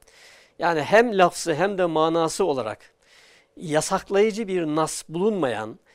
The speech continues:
yasaklayıcı bir nasın kapsamına girmeyen ya da dinimizin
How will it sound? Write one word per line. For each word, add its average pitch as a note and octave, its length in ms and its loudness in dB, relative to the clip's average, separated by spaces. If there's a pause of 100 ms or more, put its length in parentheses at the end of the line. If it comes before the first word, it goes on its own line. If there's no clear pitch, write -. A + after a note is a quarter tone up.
(100)
yasaklayıcı F#3+ 720 0
bir F3 160 -2
nasın D#3 440 -4
kapsamına E3+ 600 -4
girmeyen D#3 600 -4 (640)
ya G#3 140 8
da A3 140 8
dinimizin G#3 680 0